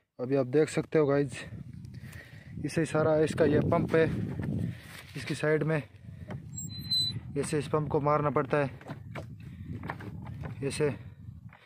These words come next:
अब एक बैटरी वाली आती है, उसकी बैटरी ख़राब है, तो मैंने यही उठा लिया आज। और यहाँ से हम इस क्लिप को पीनते हैं, तो अभी ये देख सकते हो आप, इस तरह से कुछ स्प्रे हो, हो रही है, इस तरह स्प्रे हो जाती है। ये हमारे शोल्डर के लिए जो इनके बेल्ट है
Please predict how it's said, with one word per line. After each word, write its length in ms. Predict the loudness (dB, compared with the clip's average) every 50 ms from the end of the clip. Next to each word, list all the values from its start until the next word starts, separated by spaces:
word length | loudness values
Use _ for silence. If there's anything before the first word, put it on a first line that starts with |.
| -20 -20 -18 -20 -20 -20 _
अब 140 | _ -2 -2
एक 100 | 0 2
बैटरी 280 | 4 4 4 4 4 4
वाली 220 | 4 4 4 4
आती 220 | 4 2 2 2 2
है, 60 | 2
उसकी 180 | 2 0 0 2
बैटरी 280 | 4 4 4 2 2
ख़राब 280 | 2 4 4 4 4 4
है, 60 | 2
तो 80 | 2 2
मैंने 240 | 0 0 0 0
यही 220 | 0 0 0 0 0
उठा 240 | 0 0 2 2 4
लिया 200 | 4 6 6 6
आज। 760 | 4 2 0 -2 -2 -2 -2 -2 -2 0 0 0 0 0 0
और 100 | 0 2
यहाँ 140 | 2 0 0
से 140 | 2 2
हम 80 | 0 2
इस 160 | 0 -4 -6 -4
क्लिप 280 | -2 0 0 0 0
को 100 | -2 -2
पीनते 340 | -2 -2 -2 -4 -2 -4 -4
हैं, 80 | -4 -4
तो 60 | -4
अभी 180 | -2 -2 -2
ये 80 | -2 -2
देख 180 | -2 -2 -2 -2
सकते 300 | -4 -4 -4 -2 -2 -2
हो 80 | -2 -2
आप, 80 | -2 -2 -2 -4 -4 -4 -4 -4 -4 -4 -4 -4 -4
इस 140 | -4 -4 -4
तरह 140 | -4 -4 -2
से 100 | -2 -4 -6
कुछ 140 | -6 -6
स्प्रे 280 | -6 -6 -6 -4 -4 -4
हो, 160 | -2 -4 -4 -4 -6 -8 -10 -10 -8
हो 160 | -6 -6 -4
रही 160 | -4 -4 -4
है, 100 | -6 -8 -8 -8 -8 -8 -8 -10 -8 -8 -6 -6 -4 -4 -4 -4 -4 -4 -4 -6 -6 -4 -2 -2 0 0
इस 120 | 0 0
तरह 140 | 0 0 0
स्प्रे 260 | 0 -2 -2 0 2 2
हो 80 | 4
जाती 220 | 4 2 0 0 -2
है। 400 | 0 0 0 0 0 0 2 2
ये 60 | 4
हमारे 300 | 4 4 4 4 4 4
शोल्डर 340 | 4 4 6 6 6 4 4
के 140 | 4 2 2
लिए 160 | 2 2 2 0 0 -2 -2 -4 -8 -10 -8 -8 -8 -8 -8 -8 -8 -6 -6 -4 -4 -6 -6 -8 -12
जो 160 | -6 -2 0 0
इनके 180 | 2 2 0 2
बेल्ट 300 | 4 4 2 4 2 2
है 100 | 2